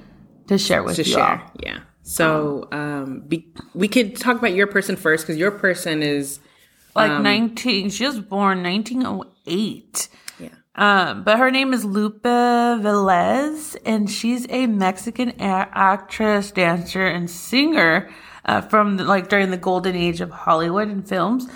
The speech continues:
Speaker 1: And I thought she was pretty cool because she was Mexican and I'm Mexican. So I'm like, "I, that, that's pretty neat." I didn't think there was any characters, or I'm sorry, I keep saying characters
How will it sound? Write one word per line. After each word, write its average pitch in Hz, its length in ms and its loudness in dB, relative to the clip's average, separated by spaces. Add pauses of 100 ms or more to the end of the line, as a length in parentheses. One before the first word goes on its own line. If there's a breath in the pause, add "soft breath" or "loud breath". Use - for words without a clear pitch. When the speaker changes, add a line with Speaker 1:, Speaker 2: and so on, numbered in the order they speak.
(280 loud breath)
Speaker 1:
And 185 300 0
I 196 160 2
thought 196 240 -2
she - 140 -10
was - 120 -8
pretty - 200 -10
cool 196 180 -6
because 190 320 -6
she 180 240 -6
was 175 320 -2
Mexican 202 720 0
and 170 100 0
I'm 196 240 4
Mexican. 160 680 -4 (320 loud breath)
So 226 80 2
I'm 214 60 6
like, 202 140 4
"I, 208 80 4
that, 277 240 2
that's 302 200 -2
pretty 277 180 0
neat." 262 160 6
I 196 80 4
didn't 226 200 0
think 233 200 2
there 202 80 2
was 196 120 0
any 185 160 2
characters, 170 680 0
or 143 100 2
I'm 175 160 0
sorry, 165 200 0
I 180 40 -10
keep 277 240 -4
saying 339 240 2
characters 170 600 -2